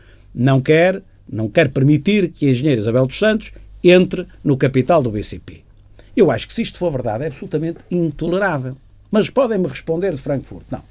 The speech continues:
nós temos o direito de vetar um dado acionista."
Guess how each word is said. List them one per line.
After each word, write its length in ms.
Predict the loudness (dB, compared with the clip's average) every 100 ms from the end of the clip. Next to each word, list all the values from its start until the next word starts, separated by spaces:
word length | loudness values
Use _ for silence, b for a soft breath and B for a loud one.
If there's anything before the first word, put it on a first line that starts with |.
| b b -2
nós 180 | -2 0
temos 240 | -2 0
o 60 | 0
direito 340 | 2 0 -4 b b b
de 160 | 2 4
vetar 580 | 4 2 4 4 2 -4 b b 2
um 140 | 6
dado 260 | 8 6 4
acionista." 560 | 0 -4 -6 -10 -14